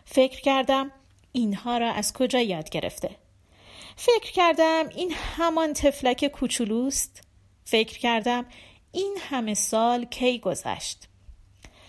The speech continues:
شفرولت که با اولین استارت روشن شد، آرمن و دوقلوها گفتند:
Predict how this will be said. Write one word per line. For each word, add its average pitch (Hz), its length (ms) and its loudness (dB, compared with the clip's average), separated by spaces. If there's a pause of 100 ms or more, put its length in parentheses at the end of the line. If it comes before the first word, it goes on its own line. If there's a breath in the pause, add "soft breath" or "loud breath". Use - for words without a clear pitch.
(360 loud breath)
شفرولت 370 640 2
که 415 100 2
با 359 120 4
اولین 294 440 2
استارت 330 560 0
روشن 277 380 2
شد، 339 360 6 (100)
آرمن 285 400 2
و 285 140 6
دوقلوها 262 480 4
گفتند: 311 560 0